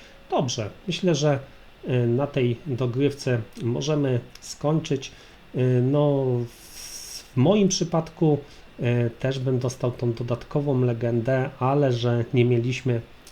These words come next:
e, wcześniej informacji, że właśnie przy tym, e, summoningu ostatniej szansy będzie ekstra Legendary Event. Tego nie wiedziałem, moja strata.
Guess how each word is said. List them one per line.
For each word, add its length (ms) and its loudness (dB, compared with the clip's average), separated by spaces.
e, 100 -2
wcześniej 680 -4
informacji, 800 -2
że 160 -4
właśnie 380 -6
przy 200 -10
tym, 240 -4
e, 220 -6
summoningu 720 2
ostatniej 460 -2
szansy 440 -4
będzie 460 -2
ekstra 460 0
Legendary 800 2
Event. 460 0
Tego 260 0
nie 140 2
wiedziałem, 600 2
moja 380 0
strata. 580 -2